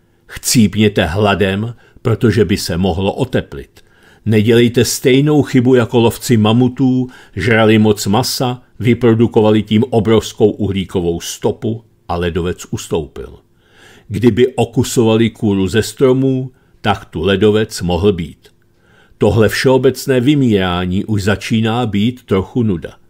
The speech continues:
Co třeba zkusit propagandu, že odříkání masa způsobuje prodlužování penisu a zlepšení prožití orgazmu?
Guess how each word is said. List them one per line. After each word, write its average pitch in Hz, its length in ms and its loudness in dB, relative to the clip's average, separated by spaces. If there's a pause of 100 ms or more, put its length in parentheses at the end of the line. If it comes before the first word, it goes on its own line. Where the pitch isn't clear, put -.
(380)
Co - 180 0
třeba 185 320 0
zkusit - 380 0 (100)
propagandu, 104 880 0 (320)
že 123 160 0
odříkání 113 840 0
masa 107 380 -2
způsobuje 110 760 0
prodlužování 104 840 0
penisu 101 840 -4
a 104 60 -2
zlepšení 98 600 -2
prožití 95 540 -6
orgazmu? 80 720 -8